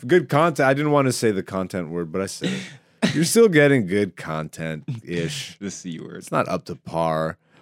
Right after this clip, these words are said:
Speaker 1: But, uh, let's see what the results were. The people voted. Yeah, everybody's, yeah, one hundred percent. So, uh, one hundred percent got five percent of the vote. Fifty to ninety percent got thirty-six percent of the vote. Ten to forty percent got forty-eight percent of the vote. And I'm actually kinda shocked. Twelve percent of the vote to zero percent.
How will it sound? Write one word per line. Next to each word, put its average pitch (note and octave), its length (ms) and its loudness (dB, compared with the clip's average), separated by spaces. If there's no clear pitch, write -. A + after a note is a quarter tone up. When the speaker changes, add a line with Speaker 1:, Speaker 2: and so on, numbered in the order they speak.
Speaker 1:
But, D#3 140 8
uh, E3 100 8
let's F3+ 200 6
see G3+ 80 4
what G3 180 6
the F#3 260 8
results F3 380 4
were. A2 240 2
The - 60 -10
people E3+ 220 2
voted. D#3 280 4
Yeah, F#2 260 4
everybody's, A#2 580 2
yeah, F2+ 160 0
one G2+ 200 -2
hundred A2 180 -4
percent. E2 340 -12
So, D#3+ 340 4
uh, D3 220 8
one D#3 160 6
hundred F#3 220 4
percent F3 300 4
got D3 200 4
five F3 200 4
percent F3 220 4
of E3+ 40 4
the E3 80 2
vote. E3+ 260 4
Fifty F3+ 260 4
to D#3+ 100 4
ninety D#3+ 240 4
percent D#3 280 2
got B2+ 140 4
thirty-six C#3+ 440 2
percent D3+ 260 0
of D3 40 2
the D3 80 0
vote. D3+ 280 4
Ten E3 260 0
to C#3+ 120 2
forty D3 300 2
percent C#3+ 400 -4
got G2+ 160 -2
forty-eight C3+ 560 0
percent B2 260 -2
of G#2 60 0
the F#2+ 60 -2
vote. F#2+ 200 0
And A2+ 120 0
I'm D3 100 0
actually F3 240 -6
kinda C#3 180 -4
shocked. C#3 360 0
Twelve D3+ 220 0
percent C#3+ 260 -2
of C#3 40 2
the B2 60 -2
vote B2+ 280 0
to G#2+ 120 -2
zero A#2 420 2
percent. A#2 480 -4